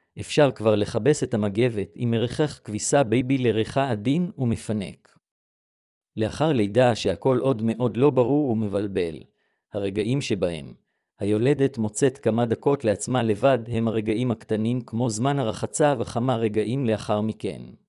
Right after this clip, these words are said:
אין כמו לצאת לאחר אמבטיה מרעננת למגבת גדולה רכה ונעימה. חבילת סבונים של חברה מוכרת,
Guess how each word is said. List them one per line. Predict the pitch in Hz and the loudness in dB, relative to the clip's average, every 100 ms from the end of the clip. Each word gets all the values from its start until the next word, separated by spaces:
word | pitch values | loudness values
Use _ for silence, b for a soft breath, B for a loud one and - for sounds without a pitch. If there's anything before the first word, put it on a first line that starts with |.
| _ _ _ _ _ _ _ _ _ _ | _ _ _ _ _ _ _ _ _ _
אין | 160 185 - | 2 2 2
כמו | 113 107 | 0 2
לצאת | 101 - 127 107 | 2 2 2 2
לאחר | 95 - 123 | -2 0 2
אמבטיה | 110 107 117 123 | 2 2 2 2
מרעננת | 117 110 104 104 135 127 117 | 2 2 2 2 0 0 0
למגבת | 104 104 117 139 135 | 0 2 0 0 0
גדולה | 110 107 110 143 | 0 2 4 4
רכה | 131 120 143 135 | 0 -2 0 2
ונעימה. | 131 104 95 76 69 - _ _ _ _ _ _ _ _ _ | 2 0 -2 -6 -10 -18 _ _ _ _ _ _ _ _ _
חבילת | - 107 113 139 180 | -6 -2 2 2 2
סבונים | - 101 113 120 104 | 0 0 2 2 0
של | - 90 | -2 -6
חברה | - 101 113 120 | -4 -2 2 2
מוכרת, | 113 107 104 87 76 - | 0 0 0 0 -6 -14